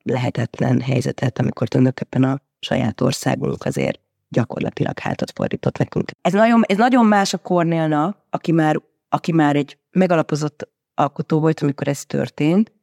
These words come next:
és nem kevésbé fájdalmas neki, mert ő például elhagyta az országot. Ezt mi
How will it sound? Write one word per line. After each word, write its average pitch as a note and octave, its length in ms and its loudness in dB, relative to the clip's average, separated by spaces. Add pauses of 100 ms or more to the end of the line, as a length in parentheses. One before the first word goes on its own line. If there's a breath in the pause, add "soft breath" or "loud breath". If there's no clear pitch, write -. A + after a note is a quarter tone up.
(520)
és D3+ 220 0
nem F3 180 6
kevésbé D3 380 2
fájdalmas C3+ 500 2
neki, C#3+ 240 0
mert C3 160 4
ő - 80 -6
például - 360 -2
elhagyta - 380 -6
az - 140 -6
országot. - 760 -6 (100)
Ezt - 280 -4
mi C3 220 2